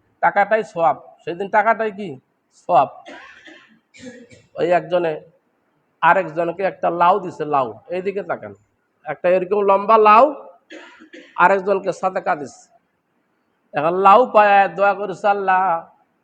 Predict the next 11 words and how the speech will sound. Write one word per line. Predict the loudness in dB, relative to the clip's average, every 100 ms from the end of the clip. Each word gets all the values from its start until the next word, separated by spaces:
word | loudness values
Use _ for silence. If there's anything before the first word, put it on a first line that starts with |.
| _ _ _ _ _ -20 -12
যে | -4 -2
আমাকে | 0 -2 -8 -6
একটা | -4 -6 -6 -6
লাউ | -4 -4 -4
দিল, | -6 -8 -8
কিয়ামতের | -6 -6 -6 -8 -10 -12
দিন | -10 -12
তাকে | -12 -10 -12
সত্তরটা | -10 -6 -6 -8 -12 -12 -8 -6 -4
লাউ | -4 -4 -4
দিস।" | -10 -14 _